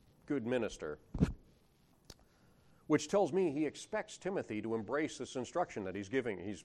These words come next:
he's about to give him some instructions. "This is what you're going to have to do, and I'm expecting you to make good on that." See,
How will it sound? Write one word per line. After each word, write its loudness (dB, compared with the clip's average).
he's -2
about 4
to -6
give 0
him 2
some 0
instructions. 2
"This -6
is -6
what 2
you're 0
going 2
to -2
have 0
to -10
do, 2
and -2
I'm 0
expecting -8
you -4
to -8
make -2
good 0
on -4
that." -12
See, 6